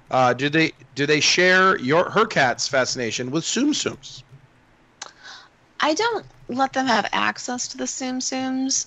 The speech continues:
Speaker 2: so no. They're actually pretty good when it comes to toys.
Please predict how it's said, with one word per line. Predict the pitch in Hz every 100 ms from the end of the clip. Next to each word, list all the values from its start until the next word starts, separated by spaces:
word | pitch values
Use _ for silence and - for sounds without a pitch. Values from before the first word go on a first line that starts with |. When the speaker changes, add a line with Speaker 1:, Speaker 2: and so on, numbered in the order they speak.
| -
Speaker 2:
so | -
no. | 190 185 190 180 - - - - - 240 - _ - - - -
They're | 269
actually | 262 370 - - 339
pretty | - 277 240
good | 202 196
when | 180
it | -
comes | - 170 165
to | - 160 - _ _
toys. | - - - - - 247 - -